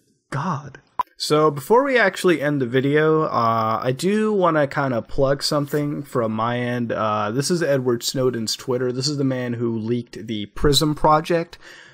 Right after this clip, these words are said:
from the N S A, uh, D I A, and everything out to the public. This is a man who does fight for freedom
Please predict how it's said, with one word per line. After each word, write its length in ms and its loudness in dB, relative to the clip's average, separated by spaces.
from 300 -2
the 160 -4
N 140 2
S 220 0
A, 400 2
uh, 220 -2
D 220 0
I 160 2
A, 120 0
and 80 -4
everything 380 -4
out 200 -6
to 40 -4
the 100 -6
public. 460 0
This 140 -4
is 80 -6
a 60 -4
man 300 -4
who 400 -4
does 260 -2
fight 280 -2
for 100 -12
freedom 520 -2